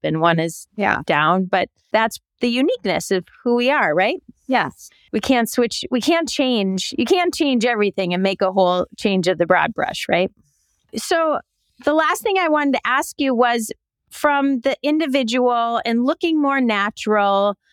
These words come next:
Speaker 1: what are some of the simple things that you recommend as a professional, as an expert, that if someone is looking and has a budget, and let's just say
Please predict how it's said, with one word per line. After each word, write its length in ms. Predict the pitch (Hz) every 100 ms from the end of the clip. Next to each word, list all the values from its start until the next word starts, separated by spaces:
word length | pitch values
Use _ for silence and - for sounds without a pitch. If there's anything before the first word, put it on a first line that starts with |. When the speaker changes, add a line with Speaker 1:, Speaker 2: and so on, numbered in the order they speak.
| _
Speaker 1:
what 180 | 240 302
are 80 | 359
some 180 | - 359
of 180 | 359 269
the 120 | 262
simple 680 | - 247 240 220 240 226
things 680 | - - 214 196 185 190 -
that 280 | 208 190 214
you 200 | 240 254
recommend 840 | 233 220 - 196 185 175 175 175 - _ _ -
as 260 | 196 202
a 80 | 214
professional, 840 | 190 208 - 185 - 185 175 175 175
as 240 | - 185 208
an 80 |
expert, 600 | 196 170 - - 180 165 - _ _ _ _
that 360 | 202 233 226 220
if 180 | 233 220
someone 480 | - 247 240 240 233
is 240 | 220 196
looking 560 | 208 202 - 214 202 196
and 240 | 220 208 -
has 420 | - 185 214 208 -
a 80 | 233
budget, 560 | 214 196 185 175 202 _ _
and 200 | - 254
let's 180 | 269 277
just 160 | 285 -
say 340 | 247 226 208